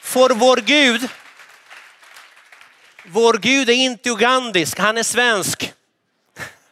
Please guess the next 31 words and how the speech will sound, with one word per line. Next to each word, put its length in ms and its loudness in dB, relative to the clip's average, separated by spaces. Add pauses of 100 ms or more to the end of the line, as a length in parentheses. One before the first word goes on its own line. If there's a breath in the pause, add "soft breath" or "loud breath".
(1200 soft breath)
Han 320 0
älskar 600 0
det 80 2
här 200 2
landet 420 -2
och 80 -10
han 340 0
vill 400 2
inget 480 -2
annat 400 0
än 140 -2
att 120 -6
hans 300 -6
rike 360 -6
ska 180 -14
bryta 420 -12
fram 420 -2 (260)
mitt 520 -8
ibland 460 -2
oss. 420 -10 (360)
Så 160 -8
låt 300 -2
oss 220 -10
förvänta, 920 -2 (440 soft breath)
eh, 340 -2
komma 220 -2
med 140 -4
förvänta 680 -2
inför, 600 -4 (280)
inför 280 -8
honom. 360 -6